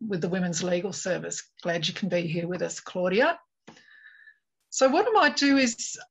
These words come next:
just pass to each of you to perhaps tell us a little bit about how you, you know, where you're from, how you've arrived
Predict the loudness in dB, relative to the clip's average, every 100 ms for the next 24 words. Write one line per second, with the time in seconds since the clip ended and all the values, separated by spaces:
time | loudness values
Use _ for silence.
0 | _ _ _ _ _ _ _ -4 4 4
1 | 4 0 2 4 2 2 2 2 0 2
2 | 2 2 2 2 2 0 -4 -2 -2 -2
3 | -2 -6 -12 -20 _ -2 0 0 -12 -14
4 | _ -20 -16 -4 0 0 0 -2 0 2
5 | 0 -2 -2 -2 -2 -2 -4 -8 -8 -18
6 | _ _ _ -4 0 2 0 -4 -10 -10
7 | -12 -8 -4 -2 -2 2 2 2 -4 _
8 | _ -4 0 0 -2 -6 -2 0 2 2
9 | 2 -2 -12